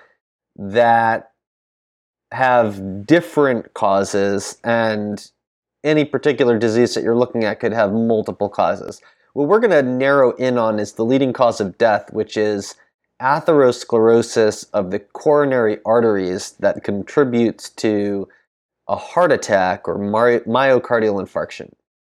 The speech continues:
The first misconception that we have to deal with is the idea that arteries get clogged like pipes. And shown on the screen is a representation of atherosclerosis from a popular movie, Forks Over Knives.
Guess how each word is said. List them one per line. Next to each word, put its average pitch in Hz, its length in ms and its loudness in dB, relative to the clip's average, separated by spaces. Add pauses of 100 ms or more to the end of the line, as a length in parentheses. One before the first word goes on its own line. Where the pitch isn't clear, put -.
(320)
The 170 100 0
first 247 340 2
misconception 160 840 2
that 98 100 0
we 120 80 2
have 120 100 0
to 120 60 0
deal 117 280 2
with 107 280 2
is 113 140 -8
the 131 100 0
idea 151 440 2
that 143 420 2 (300)
arteries 214 380 2
get - 160 0
clogged 123 480 0
like 101 400 -4 (140)
pipes. - 580 -6 (380)
And 127 360 2
shown 202 200 2
on 247 100 2
the 220 80 0
screen 139 440 0
is 117 200 0
a 123 140 -2 (500)
representation 165 920 2
of 113 60 0
atherosclerosis 117 1040 2
from 107 560 -2 (260)
a - 100 -4
popular 170 500 2
movie, 127 680 0 (100)
Forks 143 580 -2
Over 107 280 2
Knives. 90 600 -6